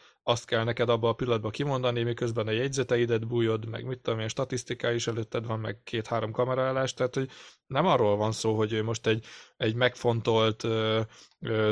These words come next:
tízszer visszanézett dolog után azt mondja, hogy szerintem ez, ez volt. Neki azt ott live-ban azonnal ki kell köpnie, és végig folytatnia kell, már nem is gondolkodhat nagyon tovább, mert zajlik tovább a meccs. Tehát, hogy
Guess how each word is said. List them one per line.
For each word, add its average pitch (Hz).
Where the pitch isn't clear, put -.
tízszer 117
visszanézett 110
dolog 107
után 110
azt 110
mondja, 107
hogy 107
szerintem 107
ez, 104
ez 107
volt. 117
Neki 131
azt 139
ott 143
live-ban 117
azonnal 110
ki -
kell 110
köpnie, 156
és 135
végig 131
folytatnia 117
kell, 127
már 131
nem 127
is 117
gondolkodhat 117
nagyon 120
tovább, 127
mert 123
zajlik 113
tovább 117
a 117
meccs. 117
Tehát, 117
hogy 123